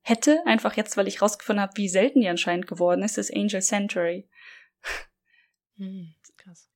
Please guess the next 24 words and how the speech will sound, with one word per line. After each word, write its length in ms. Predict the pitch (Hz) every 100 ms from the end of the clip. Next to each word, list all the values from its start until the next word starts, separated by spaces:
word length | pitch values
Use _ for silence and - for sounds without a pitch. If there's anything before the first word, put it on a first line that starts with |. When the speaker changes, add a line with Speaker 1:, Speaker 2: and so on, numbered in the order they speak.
| _ -
Speaker 1:
Ich, 100 | 226
du 160 | 240
hast 160 | 294 302
da 40 |
hinten 340 | 294 294 339 254
hinter 260 | 277 349
dir 160 | 269 240
welche 260 | 208 208 220
stehen, 220 | 240 254
die 80 | 226
sehen 180 | 233
so 80 | 208
aus, 300 | - 269 -
wie 120 | 208
als 140 | 185 -
könnten 260 | 214 202
sie 180 | 196 202
davon 340 | 185 185 196 190
sein, 240 | 185 196
von 180 | - 202
der 80 | 202
Farbe 300 | 196 202 202
her. 120 | 185
Deshalb 400 | 196 214 185